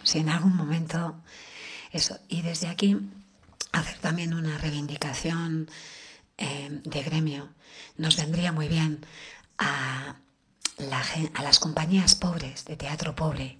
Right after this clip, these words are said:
que no podemos meter diez personas en escena, que no podemos tener un presupuesto de doscientos mil euros para crear un espectáculo. Nos vendría muy bien que se atendiera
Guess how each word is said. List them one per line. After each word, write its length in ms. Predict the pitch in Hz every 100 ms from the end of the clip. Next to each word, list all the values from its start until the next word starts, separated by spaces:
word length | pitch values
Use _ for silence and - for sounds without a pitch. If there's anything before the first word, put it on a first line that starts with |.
| -
que 100 | 151
no 100 | 151
podemos 360 | 160 151 160 160
meter 320 | 151 156 156
diez 180 | 156 131
personas 440 | 151 - 147 139
en 100 | 139
escena, 440 | 139 160 156 139 127 - - - - -
que 100 | 165
no 100 | 170
podemos 360 | 170 165 165
tener 260 | - 156 156
un 100 | 156
presupuesto 800 | - 156 143 165 160 160 151 -
de 180 | 156 151
doscientos 460 | 147 - 151 147
mil 160 | 160 151
euros 380 | 151 151 135 -
para 220 | 147 139
crear 280 | - 151 151
un 140 | 147
espectáculo. 760 | 139 - - 160 156 147 151 156 - - - - - - - - - -
Nos 180 | 190
vendría 380 | 196 196 202 233
muy 160 | 214 196
bien 640 | 196 190 165 160 - - -
que 260 | 165 160
se 200 | - 196
atendiera 880 | 175 170 160 160 190 185 160 160 -